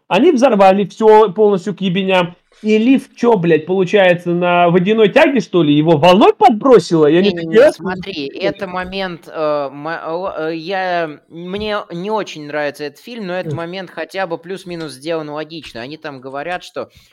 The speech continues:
Speaker 2: вот, э, лифт заблокирован из-за энергии дистанционно, то есть так-то у него команда на поднятие есть. Они взрывают,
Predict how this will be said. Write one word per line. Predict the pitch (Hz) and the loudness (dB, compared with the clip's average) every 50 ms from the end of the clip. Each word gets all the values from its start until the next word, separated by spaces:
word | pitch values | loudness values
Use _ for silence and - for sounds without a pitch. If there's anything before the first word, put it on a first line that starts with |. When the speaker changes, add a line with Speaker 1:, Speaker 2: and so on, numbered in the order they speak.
| _ _ _ _ _ | _ _ _ _ _
Speaker 2:
вот, | 127 143 190 226 214 220 - | -8 -4 -4 -4 -4 -4 -6
э, | 175 160 156 147 143 135 | -6 -4 -4 -4 -4 -4
лифт | 139 151 175 202 208 185 - - | -6 -6 -8 -10 -12 -14 -16 -14
заблокирован | 143 147 139 143 151 156 151 151 - 202 208 190 165 156 139 143 | -14 -12 -8 -6 -6 -6 -6 -8 -10 -10 -10 -8 -8 -8 -10 -10
из-за | 143 147 160 156 139 131 135 143 147 147 139 - | -12 -10 -10 -10 -10 -10 -8 -6 -6 -6 -6 -8
энергии | 147 147 156 180 190 170 147 147 143 | -10 -10 -10 -10 -10 -12 -12 -14 -14
дистанционно, | 123 113 123 - _ - 165 147 - - 190 180 160 123 117 110 | -14 -14 -18 -20 _ -20 -20 -18 -16 -12 -10 -10 -10 -10 -12 -14
то | - 139 | -12 -12
есть | 143 135 - - | -12 -12 -12 -10
так-то | - 190 196 - - - 165 | -10 -10 -10 -10 -10 -10 -10
у | 151 143 | -8 -8
него | 143 147 147 160 180 170 | -10 -12 -10 -6 -8 -8
команда | 170 - 151 151 151 165 185 180 156 143 135 | -6 -8 -10 -8 -6 -6 -8 -8 -8 -10 -10
на | 139 139 | -10 -10
поднятие | 139 - 139 131 127 143 151 156 151 - 156 147 139 | -10 -10 -12 -12 -10 -12 -12 -12 -12 -12 -14 -14 -12
есть. | 135 143 127 110 - - | -12 -12 -12 -12 -12 -16
Они | 117 147 190 233 202 | -18 -16 -16 -18 -18
взрывают, | 175 165 175 180 165 175 196 196 190 180 - _ | -14 -12 -12 -10 -8 -6 -6 -4 -4 -6 -8 _